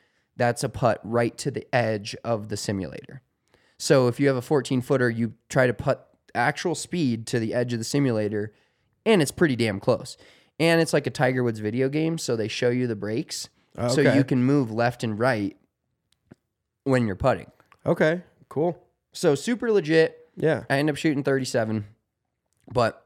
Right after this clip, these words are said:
Speaker 1: the highlight of my
Speaker 2: You want a
Speaker 1: war-
Speaker 2: cookie?
Speaker 1: Yeah, uh, a little s-, Danish would do. <laughs>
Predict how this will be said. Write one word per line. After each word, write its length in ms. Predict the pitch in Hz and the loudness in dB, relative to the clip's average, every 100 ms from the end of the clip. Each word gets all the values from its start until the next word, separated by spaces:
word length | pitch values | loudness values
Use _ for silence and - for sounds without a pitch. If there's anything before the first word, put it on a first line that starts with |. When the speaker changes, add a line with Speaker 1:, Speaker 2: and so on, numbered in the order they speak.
| - | -8
Speaker 1:
the 100 | 123 | -6
highlight 420 | 107 202 208 175 | 2 4 6 4
of 100 | 147 | 4
my 300 | 135 117 113 | 2 0 0
Speaker 2:
You 140 | 110 120 | 0 0
want 120 | 110 | 0
a 40 | |
Speaker 1:
war- 100 | 120 117 | 0 -2
Speaker 2:
cookie? 320 | 104 151 160 _ _ - | -2 -4 -6 _ _ -6
Speaker 1:
Yeah, 420 | 165 175 254 - 107 - - | -2 0 -2 -4 -12 -14 -4
uh, 320 | 127 117 120 | 0 0 0
a 40 | - | 0
little 380 | 131 123 120 123 | 0 0 -2 -6
s-, 180 | - - 127 | -14 -14 -6
Danish 460 | 127 117 127 - | -2 -2 -4 -4
would 140 | 120 117 | -6 -2
do. 240 | 117 147 | -2 -2
<laughs> 40 | - | -8